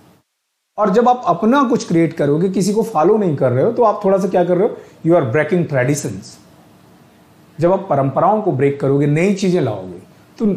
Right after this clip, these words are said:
वो यूनिक होगा ही। और अब बाद में आकर के डब्ल्यू वी eight से लेकर के बाद में टी एस एलियट ने तो इतनी तारीफी कर दी कि मतलब, uh, dissociation of sensibility और unification of sensibility।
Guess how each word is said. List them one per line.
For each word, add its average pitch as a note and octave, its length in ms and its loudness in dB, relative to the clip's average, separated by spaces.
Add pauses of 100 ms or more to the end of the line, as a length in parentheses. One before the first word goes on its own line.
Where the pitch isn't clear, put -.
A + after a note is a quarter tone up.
(160)
वो G#3+ 100 6
यूनिक F#3 360 2
होगा D3 240 2
ही। E2 180 -10 (520)
और D3+ 100 2
अब C#3 60 0
बाद C#3+ 260 2
में D3+ 180 -2
आकर B2 280 -2
के C3 120 0
डब्ल्यू B2+ 260 0
वी C3 120 0
eight C3 140 0
से - 160 -4
लेकर A#2+ 340 0
के C3+ 80 -2
बाद D3 200 2
में D#3+ 120 -4
टी E3+ 140 0
एस E3 140 -2
एलियट D#3+ 200 0
ने E3 100 -4
तो D#3+ 100 -2
इतनी F3 240 0
तारीफी E3 360 0
कर D#3+ 160 -2
दी D#3+ 140 -4
कि D#3 180 -6 (380)
मतलब, C#3+ 260 0
uh, C3 380 0
dissociation D#3 580 -2
of D3+ 100 -8
sensibility C#3+ 500 0
और C#3+ 300 0
unification D3 600 -2
of B2 100 -12
sensibility। B2 420 -2